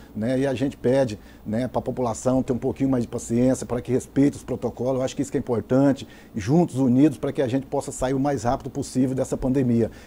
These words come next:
E nós vamos continuar cobrando, né? Eu acho que temos que cobrar, sim, do governo estadual, do governo federal, né? Eu acho que é cobrar vacina pra todos. A gente tá vendo aí no dia a dia,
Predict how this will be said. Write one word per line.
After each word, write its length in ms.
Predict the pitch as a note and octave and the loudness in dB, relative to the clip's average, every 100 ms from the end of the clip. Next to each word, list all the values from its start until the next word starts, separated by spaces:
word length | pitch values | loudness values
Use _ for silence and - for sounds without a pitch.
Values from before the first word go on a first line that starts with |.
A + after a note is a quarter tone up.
| - | -4
E 80 | |
nós 380 | F#3+ C#3+ D3+ D3 - - | -2 0 0 -2 -8 -6
vamos 220 | A#2 C#3+ | -2 0
continuar 340 | D3+ C3 C#3 C3 | -2 -2 -2 -2
cobrando, 500 | - A2 C3 C#3+ C3 | -2 2 6 6 4
né? 120 | B2+ | 2
Eu 40 | |
acho 120 | A#2+ | 0
que 80 | - | -4
temos 200 | - C3+ | -4 -4
que 60 | - | -4
cobrar, 300 | A#2+ A2+ B2 | -4 -2 -2
sim, 180 | - B2+ | 0 0
do 80 | |
governo 280 | A#2+ A2 B2 | 0 2 0
estadual, 500 | A#2 A2+ G2+ A#2 C3+ | 0 -4 -4 -2 -2
do 80 | B2+ | -2
governo 280 | A2+ A2 B2+ | -2 -2 -2
federal, 600 | B2 A2+ A2 A#2 C3+ C3 - - | -2 0 2 4 4 2 -6 -10
né? 220 | A2+ B2 C3 | 0 2 2
Eu 100 | B2 | 2
acho 160 | B2+ | 0
que 100 | C#3 | 0
é 40 | C3 | -2
cobrar 400 | C#3+ A#2+ A#2+ C3 | 0 0 2 2
vacina 420 | A#2+ - C#3 C3 | -2 -2 0 0
pra 160 | B2 | -2
todos. 460 | G#2+ - C#3+ C3+ G2 | -2 4 4 4 0
A 40 | |
gente 240 | G#2+ B2+ - | -4 -4 -4
tá 140 | C3 | -4
vendo 320 | G#2 B2 C3 | 0 0 2
aí 100 | A#2+ | 2
no 120 | B2 A#2 | 2 0
dia 140 | A#2 | -2
a 20 | |
dia, 320 | G#2 B2+ C3 | 0 0 0